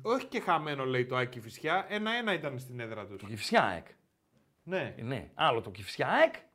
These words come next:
Speaker 2: ήταν, έγινε ένα ατύχημα.
Speaker 1: Μάλιστα.
Speaker 2: Η Πιάτσα λέει, λέει η Πιάτσα, Παντελή Αμπατζή,
Speaker 1: Ναι.
Speaker 2: ότι ο Ζόγκ, ο Γιάννης Παπαδόπουλος, άκουσε κάλαντα Χριστουγέννων,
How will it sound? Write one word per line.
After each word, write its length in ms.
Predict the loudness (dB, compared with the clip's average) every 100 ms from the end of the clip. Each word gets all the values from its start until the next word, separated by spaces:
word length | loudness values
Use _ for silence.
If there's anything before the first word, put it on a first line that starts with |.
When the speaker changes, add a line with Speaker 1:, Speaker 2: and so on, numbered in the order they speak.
| _ _
Speaker 2:
ήταν, 320 | -2 -2 0
έγινε 300 | 0 0 -2
ένα 120 | -4
ατύχημα. 500 | -6 -6 -10 -10 -12 -16 _ _ _ _ _
Speaker 1:
Μάλιστα. 280 | -20 -18 -18
Speaker 2:
Η 80 | -12
Πιάτσα 460 | -2 8 8 8 4
λέει, 400 | 8 8 6 -2 -4
λέει 140 | 4 4
η 40 |
Πιάτσα, 480 | 8 8 8 2 -12 _ _ _ _
Παντελή 340 | -6 -2 2 2
Αμπατζή, 460 | 4 4 4 2 -2
Speaker 1:
Ναι. 200 | -4 -4
Speaker 2:
ότι 220 | -2 0
ο 80 | 2
Ζόγκ, 360 | 6 8 8 4 -8 _ _ _ _ _
ο 80 | -2
Γιάννης 260 | 2 2
Παπαδόπουλος, 840 | 2 2 4 2 0 -2 -2 -4 -14 _ _ _ _ _ _ _ _ _ _ _
άκουσε 800 | 8 8 6 0 4 4 4 0 -14 _ _ _ _ _ _ _ _
κάλαντα 760 | 10 12 12 10 8 4 4
Χριστουγέννων, 920 | -6 -2 0 -2 0 2 4 4 2